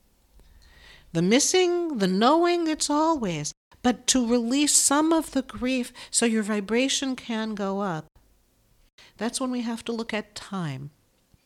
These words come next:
Maybe you had ideas for your kids before they came in, what you'd like for them. Maybe they agreed with those ideas, <laughs> maybe they didn't.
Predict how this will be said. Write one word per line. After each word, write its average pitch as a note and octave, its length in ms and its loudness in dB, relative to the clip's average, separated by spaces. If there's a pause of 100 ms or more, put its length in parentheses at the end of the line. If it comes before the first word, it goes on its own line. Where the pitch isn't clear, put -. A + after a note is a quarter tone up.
(1080)
Maybe A3+ 240 0
you A3 60 0
had G#3+ 180 -2
ideas G3 540 -2
for - 120 -8
your E3+ 80 -6
kids A3 280 -6
before G3 340 -6
they F#3 140 -2
came F#3 380 -4
in, F#3 220 0
what F3 120 -4
you'd F3+ 140 -6
like F3 260 -4
for - 160 -6
them. G3 360 -4 (420)
Maybe F3+ 280 0
they F3 200 0
agreed F3+ 380 -4
with A3 140 -2
those A3 240 2
ideas, A#3 500 0
<laughs> - 0 -
maybe B3 320 2
they D3 180 -4
didn't. G3 420 -2